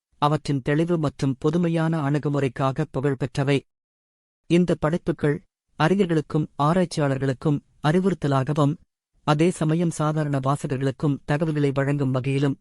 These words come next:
வடிவமைக்கப்பட்டுள்ளன. அவரது படைப்புகளை மூன்று முக்கிய வகைகளாக பிரிக்கலாம்.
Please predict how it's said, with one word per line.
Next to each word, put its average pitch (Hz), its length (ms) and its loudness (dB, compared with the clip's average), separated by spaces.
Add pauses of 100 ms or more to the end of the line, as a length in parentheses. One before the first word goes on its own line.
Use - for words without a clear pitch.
வடிவமைக்கப்பட்டுள்ளன. 143 1000 2 (880)
அவரது 147 380 0
படைப்புகளை 143 640 0
மூன்று 151 400 0
முக்கிய 143 360 -2
வகைகளாக 135 680 -2
பிரிக்கலாம். 135 500 0